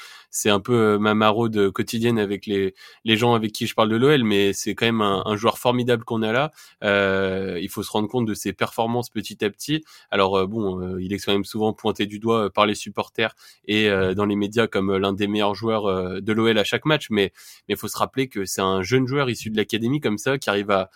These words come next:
à finalement, euh, porter cet O L là. Alors quand on avait encore, euh, Guimarães, c'était vraiment à chaque fois, euh, les deux, euh, qui étaient les meilleurs joueurs sur les dernières parties.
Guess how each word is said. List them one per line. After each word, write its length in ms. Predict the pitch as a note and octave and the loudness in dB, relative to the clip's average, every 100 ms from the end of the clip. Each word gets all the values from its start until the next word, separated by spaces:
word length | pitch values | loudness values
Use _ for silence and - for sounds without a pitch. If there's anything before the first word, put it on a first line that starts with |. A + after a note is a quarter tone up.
| - - | -20 -6
à 100 | - | -4
finalement, 520 | - A2+ G#2+ A#2 A#2+ G2 | -2 -2 0 0 0 2
euh, 180 | F#2 | 0
porter 340 | F2+ A#2+ - A#2+ | -2 -6 -4 -6
cet 220 | A#2+ G#2+ | -4 -2
O 80 | A2+ | 0
L 60 | |
là. 180 | A#2+ D3 | 2 4
Alors 200 | C3 F#2+ | 4 0
quand 200 | - G#2+ | -4 -4
on 80 | A2 | -2
avait 140 | G#2+ | 0
encore, 440 | A2 G#2 A#2 G#2 G#2 | -2 -2 -2 -4 -4
euh, 180 | A2+ G2 - - _ | -2 -2 -4 -14 _
Guimarães, 400 | A2 A2 A2 A#2+ | -4 2 4 4
c'était 360 | A#2+ - G2 G2+ | 0 -4 -4 -2
vraiment 320 | G2+ A2+ A2+ | 0 2 2
à 60 | G2 | 2
chaque 200 | A2+ - | -2 -2
fois, 300 | A#2+ A#2 G2 | 0 2 2
euh, 40 | |
les 140 | F#2+ G#2+ | 0 0
deux, 300 | A#2+ A#2+ G2 | 2 2 2
euh, 20 | |
qui 160 | - | -2
étaient 160 | G#2 G#2+ | -4 -2
les 80 | G#2+ | 0
meilleurs 300 | A2+ A#2 A2 | 2 2 0
joueurs 260 | A#2+ A#2+ | 0 -2
sur 120 | - G#2 | -2 -6
les 120 | G2 | -2
dernières 320 | G#2 G#2 - | -2 -2 -4
parties. 400 | A#2 - D3+ | -8 -4 -4